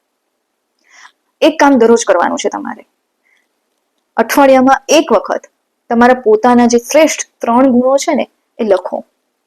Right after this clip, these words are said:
અને એના ઉપર કામ કરો. કે જ્યારે તમે છે ને, તમારા ગુણો, ત્રણ શ્રેષ્ઠ ગુણો ઉપર કામ કરશો ને, એટલે તમે, તમને પોતાની અંદર કોન્ફિડન્સ આવશે, તમે પોતાની વેલ્યુ કરતા શીખી જશો. આપણે ઘણી વખત કેવું થાય છે ખબર છે?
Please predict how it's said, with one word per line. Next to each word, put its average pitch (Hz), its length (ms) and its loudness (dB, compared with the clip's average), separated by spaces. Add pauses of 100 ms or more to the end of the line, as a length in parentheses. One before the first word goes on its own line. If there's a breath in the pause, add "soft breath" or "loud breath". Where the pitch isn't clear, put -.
અને 285 220 -2
એના 233 220 4
ઉપર 202 260 0
કામ - 200 -8
કરો. - 160 -6
કે - 380 -4
જ્યારે 233 280 2
તમે 294 200 2
છે 302 100 -4
ને, 339 60 2
તમારા 277 280 2
ગુણો, 240 560 2 (140)
ત્રણ 254 200 0
શ્રેષ્ઠ 254 360 0
ગુણો 226 200 4
ઉપર 254 260 2
કામ 269 300 2
કરશો 285 360 0
ને, 277 180 0 (580 soft breath)
એટલે 254 120 2
તમે, 262 460 2 (400 soft breath)
તમને 254 280 4
પોતાની 269 360 2
અંદર 269 140 2
કોન્ફિડન્સ 262 600 0
આવશે, 220 400 0 (160)
તમે 269 160 2
પોતાની 277 400 2
વેલ્યુ 214 440 2
કરતા 208 320 0
શીખી - 260 -12
જશો. 226 340 -10 (1600 soft breath)
આપણે 277 200 0
ઘણી 269 140 4
વખત 294 240 4
કેવું 359 160 2
થાય 247 140 2
છે 214 100 2
ખબર 220 200 0
છે? 415 180 -2